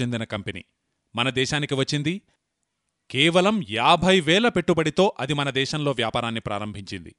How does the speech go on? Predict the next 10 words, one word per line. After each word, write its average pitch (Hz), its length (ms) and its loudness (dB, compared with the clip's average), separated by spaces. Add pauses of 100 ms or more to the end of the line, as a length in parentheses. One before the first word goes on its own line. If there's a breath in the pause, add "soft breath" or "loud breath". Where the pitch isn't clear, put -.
(720)
ఈ 131 200 4
రోజు 147 420 2
కోల్గేట్ 160 480 0
పామోలివ్ 143 420 0 (140)
ప్రాఫిట్ 151 460 0
సంవత్సరానికి 156 920 -2
నూట 135 400 0
ఎనభై 139 480 0
కోట్ల 117 300 -4
రూపాయలు. 90 420 -8